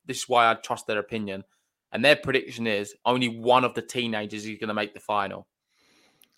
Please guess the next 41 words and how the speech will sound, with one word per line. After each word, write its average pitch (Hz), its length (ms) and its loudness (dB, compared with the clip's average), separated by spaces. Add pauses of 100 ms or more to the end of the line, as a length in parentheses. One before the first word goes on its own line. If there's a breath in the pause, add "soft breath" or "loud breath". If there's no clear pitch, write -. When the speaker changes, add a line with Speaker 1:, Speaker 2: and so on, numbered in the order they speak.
(800 loud breath)
Speaker 1:
And 117 280 4
Speaker 2:
It's 120 60 8
Speaker 1:
I 123 40 8
Speaker 2:
very 139 120 10
Speaker 1:
kind 147 200 10
of, 131 140 -2
I 143 140 10
understand 156 580 4
what 139 100 0
they 131 140 6
mean. 131 300 4
I 120 40 -2
feel 156 160 2
like 147 160 8
it 127 60 0
has 135 220 4
that, 135 260 6
it 101 60 -4
has 143 180 2
the 139 120 -4
feeling 139 400 2
of 120 180 2
that 120 100 2
only 120 220 2
one's 120 280 2
gonna 120 180 -2
make 120 340 2
it. 123 200 2 (600)
Speaker 2:
Sounds 175 280 2
too 143 160 8
safe 135 380 8
for - 120 -4
me, 104 460 4
just, - 320 0
just 120 240 -4
going 110 300 6
down 107 240 8
that 110 160 2
route. 117 340 4
I, 117 440 6
I'm, 120 180 2